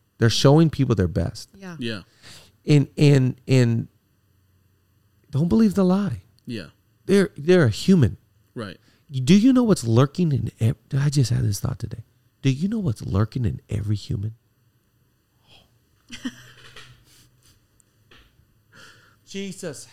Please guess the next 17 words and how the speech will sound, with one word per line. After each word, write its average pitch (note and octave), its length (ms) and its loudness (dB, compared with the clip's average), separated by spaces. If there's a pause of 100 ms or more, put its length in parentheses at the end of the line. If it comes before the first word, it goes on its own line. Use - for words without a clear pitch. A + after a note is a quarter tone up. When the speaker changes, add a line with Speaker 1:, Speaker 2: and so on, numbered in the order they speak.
(100)
Speaker 1:
help F#3 280 -8
me. G#2+ 160 -14 (1160)
There, C#3 520 2 (240)
there F3 220 6
is C#3+ 240 4
evil D3 560 6 (540)
lurking D3 560 4
in A2 160 2 (140)
every F3+ 300 2
person. - 420 -10 (240)
Speaker 3:
Right. A2+ 240 -10 (1000)
Speaker 1:
I A#3+ 80 2
mean, A#3 180 4
like, C3+ 260 2
come G#3 180 2
on, B2+ 140 -2
man. - 240 -10